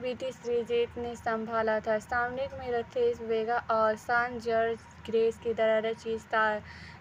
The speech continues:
गीत शामिल, जबकि बैकग्राउंड स्कोर रोनी राफेल का था।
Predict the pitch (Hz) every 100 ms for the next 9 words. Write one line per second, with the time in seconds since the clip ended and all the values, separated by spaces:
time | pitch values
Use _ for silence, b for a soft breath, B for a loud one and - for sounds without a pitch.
0 | 233 226 247 262 240 233 226 247 247 269
1 | 240 240 240 233 233 - 220 - 226 214
2 | 220 220 226 240 214 214 - 220 214 214
3 | 202 233 208